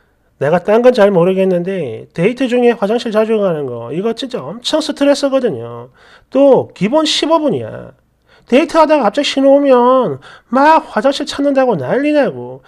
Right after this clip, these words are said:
이거 별거 아닌 것 같아도 같이 있으면 되게 거슬리고 미쳐버린다니까요. 사 번. 저렇게 많이 먹는 인간들 보면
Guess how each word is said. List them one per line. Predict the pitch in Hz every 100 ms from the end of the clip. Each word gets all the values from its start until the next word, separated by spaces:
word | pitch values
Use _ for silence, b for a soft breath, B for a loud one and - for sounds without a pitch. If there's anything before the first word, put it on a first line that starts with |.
| b b
이거 | 185 220 285 240 -
별거 | 226 302
아닌 | 294 190 240
것 | 247
같아도 | 247 233 175 226 175 -
같이 | 233 254 311
있으면 | - 254 247
되게 | 196 208 254
거슬리고 | 220 247 240 170
미쳐버린다니까요. | 131 269 269 277 277 269 269 262 208 254 - - _ _ _ _ _ _
사 | - 170
번. | 180 - _ _ b b b b b
저렇게 | - 226 294 294 233
많이 | 147 170 233
먹는 | 190 202 202
인간들 | 160 185 190 180
보면 | 143 139 156